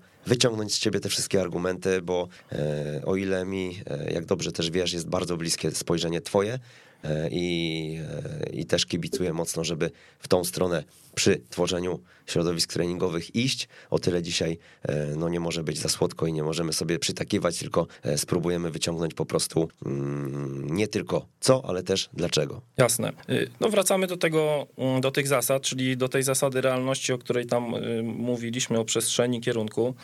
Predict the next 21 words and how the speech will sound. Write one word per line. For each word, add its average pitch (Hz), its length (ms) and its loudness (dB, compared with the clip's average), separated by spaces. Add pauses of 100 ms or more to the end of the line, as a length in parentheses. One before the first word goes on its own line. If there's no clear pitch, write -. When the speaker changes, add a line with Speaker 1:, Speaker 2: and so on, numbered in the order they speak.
(160)
Speaker 2:
No, 113 100 0
kolejnym 147 420 4
elementem 147 440 0
tej 139 140 0
zasady 131 720 2
realności 123 640 0
jest 120 160 2
partner, - 420 2
czyli 120 280 0
musimy 131 340 2
dać 131 160 0
naszemu 131 320 2
zawodnikowi 123 600 -2
z - 80 -4
piłką 131 300 2
możliwość 117 800 -2
współdziałania 120 920 2 (200)
z - 120 0
partnerem. 120 540 4 (260)
I 113 80 -2
tutaj, 151 460 2